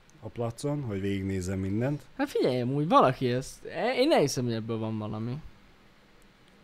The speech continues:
Speaker 1: És
Speaker 2: Van
Speaker 1: lehet,
Speaker 2: egy bevétel.
Speaker 1: igen, valószínűleg
Speaker 2: Rendesen.
Speaker 1: ez a, a, a használt bútorboltosok is lehet, hogy így szerzik be az alapanyagot.
Speaker 2: Hát, nem tudom.
Speaker 1: Ingyen van.
Speaker 2: Amúgy őszintén nem
Speaker 1: Vagyis
Speaker 2: tudom,
Speaker 1: hát
Speaker 2: mi
Speaker 1: nem,
Speaker 2: lesz
Speaker 1: mert
Speaker 2: ezekkel a
Speaker 1: benzin.
Speaker 2: dolgokkal.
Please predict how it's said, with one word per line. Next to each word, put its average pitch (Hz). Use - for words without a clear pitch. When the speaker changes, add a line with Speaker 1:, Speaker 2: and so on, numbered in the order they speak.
Speaker 1:
És 120
Speaker 2:
Van -
Speaker 1:
lehet, 101
Speaker 2:
egy 151
bevétel. 135
Speaker 1:
igen, 107
valószínűleg 127
Speaker 2:
Rendesen. 117
Speaker 1:
ez 113
a, 113
a, 107
a -
használt 107
bútorboltosok 104
is 110
lehet, 90
hogy 92
így 90
szerzik 90
be 92
az 87
alapanyagot. 90
Speaker 2:
Hát, 466
nem 240
tudom. 139
Speaker 1:
Ingyen 104
van. 82
Speaker 2:
Amúgy 190
őszintén 196
nem 247
Speaker 1:
Vagyis 240
Speaker 2:
tudom, 165
Speaker 1:
hát 156
Speaker 2:
mi 143
Speaker 1:
nem, 110
Speaker 2:
lesz -
Speaker 1:
mert 113
Speaker 2:
ezekkel -
a -
Speaker 1:
benzin. 139
Speaker 2:
dolgokkal. 135